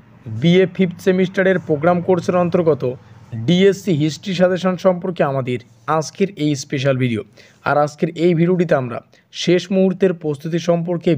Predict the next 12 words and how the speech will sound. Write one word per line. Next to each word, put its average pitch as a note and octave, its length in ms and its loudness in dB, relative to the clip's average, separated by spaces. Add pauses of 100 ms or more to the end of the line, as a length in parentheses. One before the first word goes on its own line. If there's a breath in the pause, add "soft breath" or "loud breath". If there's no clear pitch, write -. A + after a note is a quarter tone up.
বিস্তারিত C3+ 420 0
আলোচনা C3+ 320 0
করব। A#2 220 -6 (440 soft breath)
আজকের C#3 420 -2 (140)
এই E3 80 2
সাজেশনমূলক D#3 720 0
ভিডিওটির C#3+ 380 0
নাম C#3 100 0 (100)
রাখা D3 160 -2
হয়েছে D#3 220 0 (400 loud breath)
ব্রহ্মাস্ত্র D3+ 540 0
সাজেশন। A2 360 -10